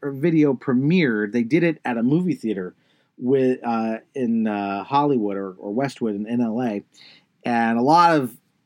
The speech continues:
luminary celebrities came to it, uh, one of whom was Eddie Murphy, which, not surprising, he was a big Michael Jackson fan at the time, which, uh, everybody was. Um, but he actually demanded that they, after it was over, you know,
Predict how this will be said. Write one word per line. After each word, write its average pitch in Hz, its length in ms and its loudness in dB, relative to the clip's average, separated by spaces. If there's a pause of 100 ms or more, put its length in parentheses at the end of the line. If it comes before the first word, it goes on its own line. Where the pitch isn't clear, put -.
luminary 143 600 6
celebrities 120 500 0
came 147 340 0
to 101 180 -2
it, 92 100 -8 (580)
uh, 110 160 -4
one 165 300 2
of 208 120 4
whom 151 460 2
was 117 440 -2
Eddie 127 180 2
Murphy, 156 360 2
which, 95 300 -10
not 139 180 0
surprising, 107 460 -4
he 107 100 -6
was 98 120 -6
a 98 60 -8
big 98 120 -6
Michael 92 240 -10
Jackson 95 320 -10
fan 95 240 -10
at 82 80 -12
the 90 40 -18
time, 151 360 -4
which, 101 240 -8
uh, 87 160 -12
everybody 95 280 -10
was. 113 440 -6 (480)
Um, 110 240 -4
but 120 100 -2
he 175 200 2
actually 160 260 2
demanded 131 760 0 (440)
that 127 400 0 (200)
they, 127 360 -2
after 139 240 -2
it 120 40 -2
was 123 140 0
over, 110 340 -2
you 117 60 -4
know, 110 140 -8